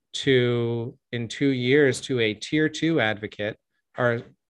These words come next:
technical support engineer to a premier engineer to a premier manager in four years, because I kept approaching each situation and each,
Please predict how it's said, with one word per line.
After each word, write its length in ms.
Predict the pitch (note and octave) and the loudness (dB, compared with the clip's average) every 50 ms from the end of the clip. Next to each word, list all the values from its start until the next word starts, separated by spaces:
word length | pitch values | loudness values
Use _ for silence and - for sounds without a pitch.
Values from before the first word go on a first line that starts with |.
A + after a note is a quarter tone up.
| _ _ - | _ _ -2
technical 340 | D3 C#3 B2+ C3 B2 B2 A2 | -2 -2 -2 -2 -4 -6 -6
support 360 | - - C3 - D#3+ E3 D3 | -8 -8 -6 -2 0 0 0
engineer 520 | B2+ A2 - G#2+ A2 G#2+ G#2+ G#2+ A#2 B2 - _ _ _ _ _ _ - | 0 -2 -2 -6 -4 -2 -2 -2 -4 -4 -10 _ _ _ _ _ _ -8
to 480 | - - D3 C3+ C3 C3 C3 B2+ C3 B2 | -2 2 4 6 6 6 6 4 2 2
a 260 | B2+ B2 B2 A#2+ A#2+ | 2 0 0 0 -2
premier 440 | - - - A#2+ B2 C#3+ F3+ F#3 D3+ | -4 -6 -8 -6 -4 -2 0 0 0
engineer 580 | C#3 C3 A#2+ - A#2+ A#2 A2+ A2+ A2+ A2+ A2+ | 0 0 -2 -4 -6 -6 -4 -2 -2 -2 -2
to 160 | A2 - - B2 | -4 -4 -6 -6
a 40 | |
premier 300 | A#2 - B2 B2 B2 A#2+ | -6 -4 -4 -4 -2 -2
manager 580 | A#2 A#2 A#2 A2+ A2+ G#2+ F#2+ - G2+ - - - _ _ | 0 0 0 0 0 -4 -6 -6 -10 -10 -12 -16 _ _
in 120 | - A#2 G#2+ | -10 -10 -8
four 280 | - - D3+ C3+ C3+ C3 | -4 0 2 4 4 4
years, 540 | B2 A2+ A#2 A2 G#2 - - - - - _ _ _ _ _ _ _ _ _ _ _ _ _ _ _ - | 2 2 0 -2 -2 -2 -6 -14 -18 -20 _ _ _ _ _ _ _ _ _ _ _ _ _ _ _ -6
because 640 | C#3 C3 - C#3+ C3+ B2+ B2 A#2+ A2 - - - _ _ _ | -6 -4 0 0 2 2 2 0 -2 -6 -10 -12 _ _ _
I 80 | - A#2 | -10 -10
kept 380 | - - - - D#3+ - - - | -6 -2 2 2 2 2 0 -8
approaching 680 | - - - - C3+ C3+ C3+ C3+ - A#2+ A2+ A2+ - _ | -12 -10 -4 -2 -2 -2 0 -2 -4 -4 -4 -6 -8 _
each 460 | - C3+ C3 C3 C3 - - - - _ _ _ - | -6 -4 -4 -4 -4 -4 -4 -4 -6 _ _ _ -18
situation 880 | - - - C#3 - - C#3+ B2 A2+ A2+ A#2 B2+ B2+ - D#3+ D#3+ E3 | -12 -8 -6 -6 -4 -4 -4 -2 0 0 0 -2 -2 -4 -6 -6 -6
and 180 | D#3 - A2 A#2 | -6 -8 -8 -8
each, 380 | A2+ A#2 A2+ - - - - | -8 -8 -8 -8 -10 -12 -12